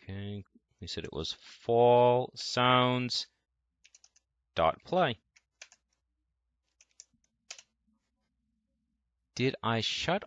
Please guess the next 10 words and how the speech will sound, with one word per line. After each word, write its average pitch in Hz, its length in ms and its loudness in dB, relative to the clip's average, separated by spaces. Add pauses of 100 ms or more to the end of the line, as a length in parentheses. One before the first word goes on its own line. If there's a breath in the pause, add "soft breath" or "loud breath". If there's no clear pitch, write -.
off 131 720 -2 (2000)
the, 107 680 -4
I 98 100 2
did 101 140 -4
not 107 160 0
shut 92 180 -4
off 85 220 0
play 80 200 -2
and 78 100 -4
awake. - 380 -10